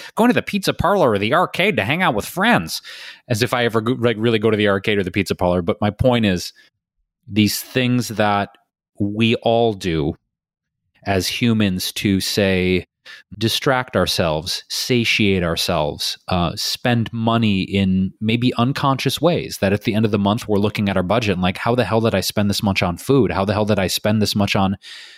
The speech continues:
going out to drinks at Starbucks or my cafe?" or whatever the deal is for each one of us. I think it's just a wonderful time to tap into these, I don't know, creative ideas and things that may have been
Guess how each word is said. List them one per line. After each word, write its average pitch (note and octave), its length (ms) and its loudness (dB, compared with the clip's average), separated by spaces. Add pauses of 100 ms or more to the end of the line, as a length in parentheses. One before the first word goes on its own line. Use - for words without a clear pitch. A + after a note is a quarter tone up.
(180)
going G#2 200 2
out G#2+ 120 -2
to G#2+ 80 -8
drinks G#2+ 320 -2
at A2 80 -4
Starbucks A#2 640 -2
or G2 60 0
my F#2 140 2
cafe?" A#2 440 0
or G2 100 0
whatever C#3+ 420 0
the G#2+ 140 -2
deal G#2 300 2
is G#2+ 160 4
for F#2 140 -4
each F2 180 -4
one G#2+ 160 2
of F2 100 -2
us. - 260 -6 (480)
I A2 80 -2
think C3 160 0
it's D3 120 -2
just C#3 180 0
a A2+ 40 2
wonderful G#2+ 380 0
time A2+ 320 0
to F#2 360 0 (720)
tap - 360 -2
into B2+ 480 2
these, F#2+ 460 0 (520)
I C#3+ 100 -2
don't F3+ 100 2
know, G3 120 6
creative C3 640 0
ideas G#2+ 600 0
and G2 140 -4
things B2 360 0
that G2+ 160 0
may G#2 140 2
have G#2+ 200 0
been F2+ 380 0